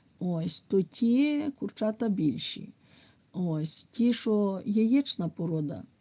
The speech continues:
особливо от котрі легорни, то вони менші.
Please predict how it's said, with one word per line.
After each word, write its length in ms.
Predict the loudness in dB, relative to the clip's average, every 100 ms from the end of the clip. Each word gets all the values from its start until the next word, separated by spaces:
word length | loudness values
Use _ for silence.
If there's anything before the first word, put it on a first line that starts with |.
| _
особливо 560 | -8 -2 0 2 2 2
от 180 | -2 -4
котрі 360 | -6 -2 0
легорни, 640 | 2 2 2 4 4 4 0
то 100 | -6
вони 260 | -2 2 2
менші. 600 | 2 0 -2 -4 -8